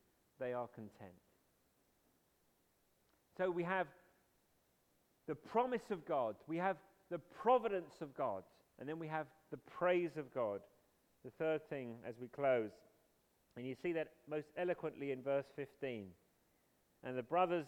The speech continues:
there, when they'd heard about us, came as far as the Forum of Appius, Appius and Three Taverns to meet us. On seeing them, Paul thanked God and took courage." And after, you know, after these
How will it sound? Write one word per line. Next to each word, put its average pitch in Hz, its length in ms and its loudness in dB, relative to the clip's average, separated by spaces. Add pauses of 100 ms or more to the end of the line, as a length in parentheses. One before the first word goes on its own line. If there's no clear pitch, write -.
there, 156 360 4 (360)
when 135 160 -10
they'd 135 160 -2
heard 160 260 0
about 143 320 2
us, 113 140 -6
came 147 240 -2
as 131 120 -8
far 143 300 2
as 127 80 -6
the 139 100 -8
Forum 160 460 0
of 131 80 -8
Appius, 131 680 -2
Appius 135 380 -2 (540)
and 127 120 -10
Three 147 240 -6 (140)
Taverns 131 420 -4 (100)
to 131 100 -10
meet 170 300 -4
us. 98 180 -6 (640)
On 139 160 -8 (140)
seeing 190 280 0
them, 139 260 -6
Paul 165 420 -2 (360)
thanked 170 420 -6
God 113 320 4 (960)
and 117 180 -10
took - 340 -12
courage." 104 580 -6
And 117 120 -12
after, 127 240 -10 (160)
you 135 140 -4
know, 113 60 2
after 131 220 0
these 131 200 -6